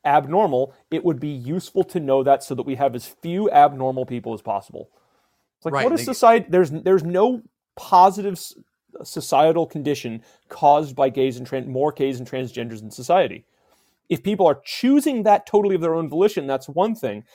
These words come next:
Speaker 1: But if they are being cr-, if tho-, if they are being created by some force of modernity, whether it's chemicals in the water, whether it is childhood sexual abuse, we need to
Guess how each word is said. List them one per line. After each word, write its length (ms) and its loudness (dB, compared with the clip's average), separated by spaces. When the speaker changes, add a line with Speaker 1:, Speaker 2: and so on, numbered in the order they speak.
Speaker 1:
But 120 4
if 100 2
they 140 2
are 100 2
being 460 -4
cr-, 280 -6
if 200 2
tho-, 140 8
if 160 4
they 100 8
are 100 6
being 220 -2
created 680 0
by 140 6
some 300 -2
force 340 -2
of 100 -8
modernity, 440 -4
whether 260 0
it's 140 -12
chemicals 580 -4
in 140 -6
the 60 -2
water, 540 4
whether 220 0
it 60 -6
is 100 -6
childhood 500 2
sexual 400 -2
abuse, 460 -6
we 220 0
need 320 -2
to 160 -4